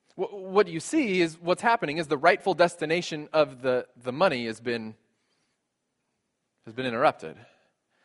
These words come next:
The money is supposed to go from the store to the bank. And, and the heist, the hijacking, actually interrupts the rightful destination. It, it changes that, that math, and that just disrupts the peace. And so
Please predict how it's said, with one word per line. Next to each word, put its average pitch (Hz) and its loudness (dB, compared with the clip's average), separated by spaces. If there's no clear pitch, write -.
The 135 -8
money 190 2
is 156 -2
supposed 147 -6
to 151 -4
go 135 0
from 131 -12
the 117 -6
store 160 -2
to 139 -14
the 113 -6
bank. 104 -6
And, 139 -10
and 143 -4
the 123 -2
heist, 151 0
the 120 0
hijacking, 127 0
actually 156 -2
interrupts 160 2
the 135 -4
rightful 135 0
destination. 107 -4
It, 131 -10
it 160 -8
changes 135 -6
that, 117 -2
that 117 -2
math, 113 -4
and 135 -6
that 190 0
just 165 -12
disrupts 143 -8
the 131 -6
peace. - -12
And 131 -14
so 156 -2